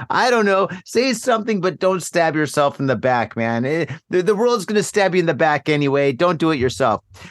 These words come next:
Police said that once the man has recovered from his self-inflicted wound,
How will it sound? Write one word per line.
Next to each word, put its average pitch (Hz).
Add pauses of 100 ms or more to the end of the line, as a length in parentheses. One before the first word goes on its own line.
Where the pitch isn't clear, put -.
(120)
Police 262
said 247
that 202
once 202
the 196
man 170
has 147
recovered 175
from 156
his 123
self-inflicted 175
wound, 160